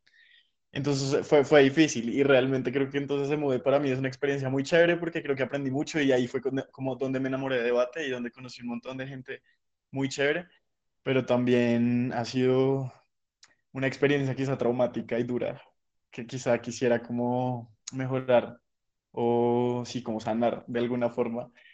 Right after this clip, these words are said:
en futuras ocasiones, si es posible. Eso les cuento yo.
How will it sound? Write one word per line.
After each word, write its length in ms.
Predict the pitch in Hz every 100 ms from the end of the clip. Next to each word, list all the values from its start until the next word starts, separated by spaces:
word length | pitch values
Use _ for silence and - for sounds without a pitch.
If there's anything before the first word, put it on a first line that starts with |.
| _
en 120 | - 117
futuras 400 | 120 123 113 113
ocasiones, 640 | 113 120 120 110 107 -
si 140 | - 113
es 120 | 107
posible. 480 | 110 113 110 90 - _ _ _ _ _ _ _ _ _ _ _ _ _ _ _ _ _ _ _ _ _ _ _ _ _ _ -
Eso 220 | 120 117
les 180 | 113 117
cuento 280 | 127 113 113
yo. 220 | 110